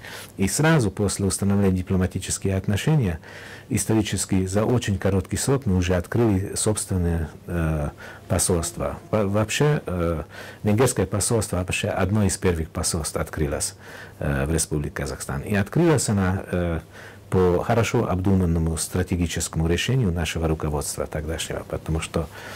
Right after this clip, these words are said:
в силу наших исторических корней раньше невозможно было, э, строить непосредственно, э, двухсторонние отношения с Казахстаном. А, а для нас вот эт-, эти, э, совместные исторические корни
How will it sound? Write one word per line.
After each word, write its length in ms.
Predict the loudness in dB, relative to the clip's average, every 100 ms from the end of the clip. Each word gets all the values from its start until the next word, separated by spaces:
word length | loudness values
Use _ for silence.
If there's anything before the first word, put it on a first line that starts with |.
| -14 -14 -4
в 60 |
силу 260 | 2 4 4
наших 340 | 4 2 0
исторических 720 | -2 0 0 0 0 -2 -4 -10 -12 -18 -18 -8
корней 340 | 2 4 4 4
раньше 320 | 2 0 2
невозможно 540 | 2 4 4 2 2
было, 320 | 2 2 0 -4 -8
э, 220 | -4 -2
строить 440 | -2 0 2 2 0
непосредственно, 840 | -2 -2 -2 -2 -2 0 -2 -2 -8 -18 -14 -14 -16 -8
э, 400 | -2 0 0 0
двухсторонние 580 | 0 -2 0 0 2 0
отношения 420 | -2 -2 -2 -4
с 40 | -2
Казахстаном. 600 | -4 -4 -6 -4 -4 -2
А, 220 | -4 -6 -10 -16 -14 -14 -6
а 160 | -2 2
для 160 | 4
нас 360 | 4 4 2 -2
вот 280 | -4 -4 -2
эт-, 100 | -4 -4
эти, 560 | -4 -2 -2 -4 -8 -10
э, 380 | -6 -2 -2 0
совместные 580 | 2 4 4 4 2 0
исторические 600 | 0 -2 -2 -6 -6 -10
корни 460 | 0 0 2 0 -2